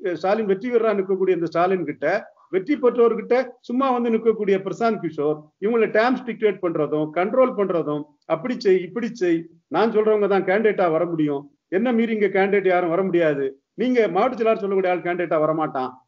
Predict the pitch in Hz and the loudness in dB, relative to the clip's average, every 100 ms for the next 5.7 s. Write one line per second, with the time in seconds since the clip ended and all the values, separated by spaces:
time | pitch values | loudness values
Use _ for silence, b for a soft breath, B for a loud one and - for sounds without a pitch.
0 | _ 165 240 240 220 220 202 196 180 175 | _ -2 2 2 2 -2 -2 -4 -2 -2
1 | 170 175 180 156 170 175 165 160 147 160 | -2 -4 -4 -2 -2 -2 0 0 0 -2
2 | 160 180 170 156 143 113 104 117 117 _ | -2 -2 -2 -4 -4 -6 -4 -6 -8 _
3 | 135 226 277 233 226 214 196 156 160 165 | 2 6 6 4 2 2 0 -2 -4 -2
4 | 269 302 - - 175 185 254 247 233 220 | -4 -6 -18 -8 -2 0 0 -2 -2 -4
5 | 214 196 175 170 190 165 151 | 0 2 2 0 -2 -2 -6